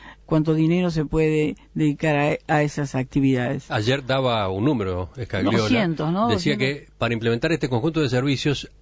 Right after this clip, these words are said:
Speaker 2: al año dos mil veinte, o sea, cuando todos los servicios estén
Speaker 1: Estén
Speaker 2: implementados para el
Speaker 1: funcionando.
Speaker 2: cien por ciento de la población que se piensa atender,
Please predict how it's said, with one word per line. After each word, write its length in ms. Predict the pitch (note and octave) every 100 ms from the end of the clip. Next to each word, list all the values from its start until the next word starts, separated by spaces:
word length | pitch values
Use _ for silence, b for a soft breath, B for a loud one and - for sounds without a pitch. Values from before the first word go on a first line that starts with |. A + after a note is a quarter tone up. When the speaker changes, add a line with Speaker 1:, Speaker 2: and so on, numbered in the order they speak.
| - -
Speaker 2:
al 180 | A#2 C#3
año 180 | F3+
dos 140 | D3+ A#2+
mil 240 | F#3+ E3
veinte, 340 | E3 B2 - F#2+
o 80 |
sea, 260 | F#2+ C#3 C3
cuando 580 | - A#2+ A2 G#2+ A2+ - - -
todos 480 | - D#3 E3+ D3 - - - - -
los 140 | A2+
servicios 420 | A2 G#2+ C#3 D3 A2+
estén 240 | G#2 C3
Speaker 1:
Estén 0 |
Speaker 2:
implementados 560 | B2+ G3 G#3 F#3 D3 F3
para 160 | -
el 80 | D#3
Speaker 1:
funcionando. 80 | D3+
Speaker 2:
cien 300 | - F3 D#3
por 200 | B2+ G#2
ciento 400 | - D3 C3+ A2
de 80 | G2+
la 140 | G2
población 480 | G2+ G2+ F#2+ C#3 B2
que 100 | G2+
se 140 | G2+
piensa 240 | A#2 A2+ C#3
atender, 400 | D#3 D3 D#3+